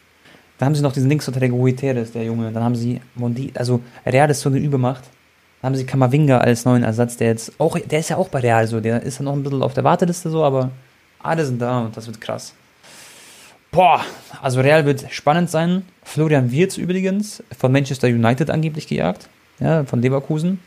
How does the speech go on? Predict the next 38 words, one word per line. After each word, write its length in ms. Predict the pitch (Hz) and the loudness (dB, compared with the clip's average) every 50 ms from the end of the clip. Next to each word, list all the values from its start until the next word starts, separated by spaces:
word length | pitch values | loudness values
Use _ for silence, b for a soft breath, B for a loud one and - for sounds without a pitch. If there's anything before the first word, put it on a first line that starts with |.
| _ _ _ _ _ - - | _ _ _ _ _ -14 -12
Wären 300 | - - 120 123 127 120 | -4 0 2 2 2 2
so 100 | 120 120 | 0 0
knapp 240 | - - 131 117 | 0 0 0 2
siebzig 320 | 120 135 127 - - - - | 2 0 -2 -4 -6 -4 -2
Millionen 300 | 123 113 117 127 135 139 | 0 2 2 2 2 2
Euro, 180 | - 120 135 | 0 0 0
die 100 | 143 143 | 0 -2
man 160 | 143 147 147 135 | -2 -2 -2 -2
zahlen 240 | - 147 147 147 | -2 -2 0 0
müsste. 280 | 156 160 - - 180 196 202 - _ _ _ _ _ _ _ _ _ | -2 -2 -2 -2 -2 -2 -4 -6 _ _ _ _ _ _ _ _ _
Eher 140 | - 123 117 | 0 0 2
so 80 | 120 120 | 2 0
in 60 | 117 | 0
Richtung 320 | 120 120 - 127 120 110 | -2 -2 -2 -4 -2 0
Havertz-Transfer, 760 | 113 113 123 143 156 151 - - - 151 143 - - 151 156 | 0 0 2 2 0 0 -2 -4 -4 -4 -2 -2 0 0 0
finde 180 | - - 160 170 | 0 -2 -4 -4
ich, 100 | 165 - - | -4 -6 -6
interessant. 480 | 131 123 - - - - - 165 175 - - B B B B B B B B B B B B _ _ - | -6 -4 -4 -4 -2 -2 -2 -2 -2 -4 -10 B B B B B B B B B B B B _ _ -6
Ähm, 280 | - 131 117 113 113 | -2 -2 0 2 2
weiß 200 | 123 127 131 - | 2 2 2 2
aber 60 | 135 127 | 0 0
nicht, 80 | 123 127 | 0 0
ob 80 | 120 | 0
er 60 | 120 | 0
in 40 | 113 | -2
die 60 | 113 | -2
Premier 220 | 110 - 120 117 113 | -2 -4 -4 -4 -4
League 100 | 110 - | -4 -2
passt, 220 | - 156 - - - | -4 -4 -2 -2 -2
aber 120 | 117 117 | -2 -2
ich, 280 | - - - - - - _ _ _ _ _ | -4 -6 -10 -18 -20 -20 _ _ _ _ _
ich 100 | - - | -4 -2
glaube 160 | 120 113 110 | 0 0 0
schon 200 | - - 135 147 | 0 0 0 0
eigentlich 280 | - 139 143 147 143 131 | -2 -2 -2 -4 -4 -4
vom 140 | - 131 127 | -4 -4 -2
Ding 100 | 127 135 | -2 -2
her. 180 | 139 143 139 | -2 -2 -2